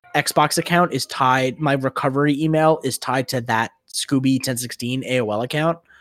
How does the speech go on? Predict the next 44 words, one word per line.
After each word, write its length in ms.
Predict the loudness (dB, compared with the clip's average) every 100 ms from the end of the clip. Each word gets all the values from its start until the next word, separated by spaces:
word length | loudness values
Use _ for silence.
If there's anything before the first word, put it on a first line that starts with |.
| _ _ _
because 240 | 6 8 8
I, 180 | 4 2
I 120 | 4
got 180 | 4 2
an 60 |
Xbox 680 | -2 0 0 0 -4 -8 -4
three 140 | -2
sixty 380 | 2 0 2 2
when 120 | 2
I 60 | 0
was 140 | -4
still 180 | 0 0
pretty 320 | 0 -2 -2
young, 260 | -2 -4 -2
like, 140 | -6
two 120 | -2 -2
thousand 200 | -2 -6
six. 440 | -6 -6 -8 -16 _ _ _ _
So 260 | 0 6 6
I 60 | 6
still 200 | 4 2
had 260 | 2 2
an 80 | 2
A 140 | 2
O 100 | 2
L 60 | 0
screen 320 | -4 -4 -4
name. 220 | -4 -4
It 100 | 2
wasn't 280 | 4 6 4
until 460 | 2 2 2 2 -2 _ _ -10
co-, 220 | -4 -4 -6 -2
like, 160 | 0 0
high 180 | -2
school 480 | -2 4 6 6 4 0
applying 420 | -8 -4 -4 -4
for 140 | -8
college 560 | -10 -6 -4 -4 -6 -4
that 120 | -2
I 100 | -2
changed 540 | -4 -4 -2 -4 -4 -6
my 380 | -4 -4 -6 -4
email 340 | -2 0 4 4
address 460 | 6 4 2 -6